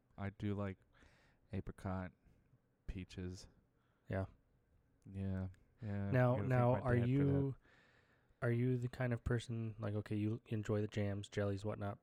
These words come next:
Speaker 2: but will you eat those fruits as well?
Speaker 1: I won't.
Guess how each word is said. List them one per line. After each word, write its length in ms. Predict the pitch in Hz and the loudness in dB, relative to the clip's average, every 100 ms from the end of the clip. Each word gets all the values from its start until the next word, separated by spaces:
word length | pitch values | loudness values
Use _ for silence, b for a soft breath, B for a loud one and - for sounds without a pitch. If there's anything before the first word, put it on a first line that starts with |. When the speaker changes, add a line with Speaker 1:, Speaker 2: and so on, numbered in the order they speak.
| _ | _
Speaker 2:
but 140 | - 110 | -6 0
will 140 | 110 | 0
you 180 | 110 113 | 2 0
eat 220 | 143 117 - | 0 -2 0
those 220 | 110 104 | 0 -2
fruits 520 | - - 117 123 - | -4 -2 -2 -2 -4
as 160 | 104 98 | -6 -6
well? 420 | 95 98 104 147 - - _ _ - | -4 -2 0 -2 -8 -18 _ _ -4
Speaker 1:
I 80 | 117 | 0
won't. 420 | 113 104 101 104 | 2 4 4 0